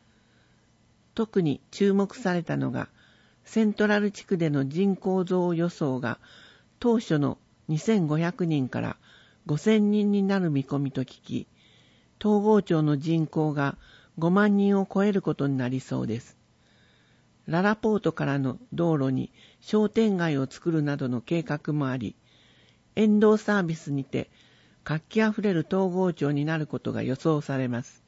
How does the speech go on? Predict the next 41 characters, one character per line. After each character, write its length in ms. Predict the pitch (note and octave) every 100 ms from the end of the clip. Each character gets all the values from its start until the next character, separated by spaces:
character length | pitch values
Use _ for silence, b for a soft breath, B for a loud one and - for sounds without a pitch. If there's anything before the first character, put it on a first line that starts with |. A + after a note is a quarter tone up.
| _ b b b b b b b b _ -
た 120 | A3
だ、 180 | D#3+ - _ -
課 160 | - E3+
題 240 | A3 A3
も 260 | G3+ G3+ G#3
多 80 |
く 140 | - D3
予 100 | C#3
想 220 | - C3+
さ 160 | - A#2
れ 120 | A2+
ま 140 | A2
す。 160 | - _ b b b b b b b
保 120 | - A#3
育 300 | A3+ - A#3
園 180 | F3+
な 140 | E3 E3
ど 260 | D3+ - -
環 260 | G#3 G#3+ G3+
境 240 | G#3+ G3+
の 140 | G3
整 260 | G3 G3+ F3+
備 160 | C3+ B2+
や、 200 | C3+ - b b b b b
一 260 | D#3+ -
日 280 | G3+ G3 F#3+
四 280 | F3+ G#3+ G#3+
万 200 | A3 G#3
人 240 | G#3 G3+
の 120 | G3+ G3
来 260 | G3 G3
客 240 | G3 F#3+ F#3
に 140 | F3
対 280 | F3+ F3 E3
応 140 | D#3+
し 140 | D#3+ -
た 240 | D3 - b b b b
道 240 | F#3 F#3+
路 120 | F#3+ F#3
整 280 | - D#3+
備、 180 | B2 F2+